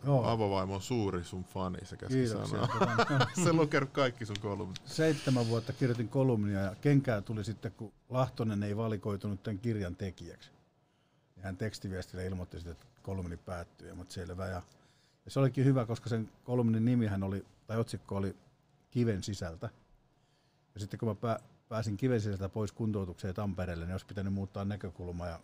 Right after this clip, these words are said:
Speaker 1: nimet ja kaikki, niin oikeastaan hyvää rakoa tuli. No sitten ne ky-, kengät,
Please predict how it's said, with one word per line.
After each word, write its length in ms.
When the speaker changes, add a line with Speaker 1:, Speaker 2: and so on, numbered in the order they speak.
Speaker 1:
nimet 260
ja 60
kaikki, 280
niin 140
oikeastaan 460
hyvää 220
rakoa 300
tuli. 220
No 80
sitten 340
ne 100
ky-, 260
kengät, 340